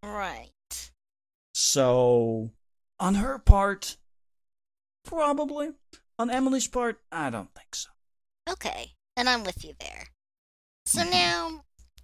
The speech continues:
Speaker 1: we find out that Jane has put a tracker on either Cassidy or Emily, one of 'em. And she sees that they're by the bridge, and so she bails,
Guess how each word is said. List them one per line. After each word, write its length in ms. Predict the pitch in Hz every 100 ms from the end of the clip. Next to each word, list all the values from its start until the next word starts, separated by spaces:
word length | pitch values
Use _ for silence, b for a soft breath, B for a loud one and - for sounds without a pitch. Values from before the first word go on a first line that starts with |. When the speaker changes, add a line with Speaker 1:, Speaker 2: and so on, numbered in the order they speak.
| - - -
Speaker 1:
we 120 | 277
find 240 | 302 277
out 140 | 269 208
that 120 | 180
Jane 320 | 233 233 240
has 220 | 233 202
put 180 | - -
a 60 | 180
tracker 680 | - 175 208 - - 277 277
on 200 | 202 202
either 280 | 220 202
Cassidy 520 | 190 208 196 - 185 170
or 200 | 165 87
Emily, 420 | 139 - - 57 _ -
one 180 | 165
of 100 | - -
'em. 180 | - - B _ _ _ _ -
And 420 | 214 202 190 180 -
she 200 | - 254
sees 280 | - 262 233
that 140 | 220
they're 120 | 220
by 160 | 202 196
the 80 | 180
bridge, 680 | 185 185 180 180 - - _
and 100 | 190
so 80 | 190
she 160 | - 208
bails, 640 | 175 156 151 147 - -